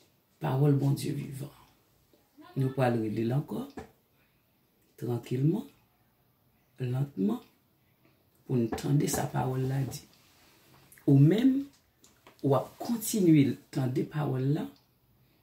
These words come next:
sa fè nou ba ou lenpe anpil, pou tande li retande, epi pou le Senyè ede nou, pou nou kapab chèche.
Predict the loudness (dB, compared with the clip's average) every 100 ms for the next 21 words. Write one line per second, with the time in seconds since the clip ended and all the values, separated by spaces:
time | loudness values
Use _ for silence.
0 | _ -10 -6 -4 -2 0 2 2 2 2
1 | 0 -2 -4 -4 -6 -6 -4 -2 -2 -6
2 | -12 _ _ _ _ _ _ _ -8 -6
3 | 0 2 4 4 4 2 0 -2 -2 -2
4 | -2 -6 -8 -16 _ _ _ _ _ _
5 | -6 -4 -4 0 2 2 2 2 4 2
6 | -2 -2 -2 0 2 4 2 -2 _ _
7 | _ _ _ _ _ _ _ _ 2 4
8 | 4 -2 -2 -6 -6 -8 -8 -12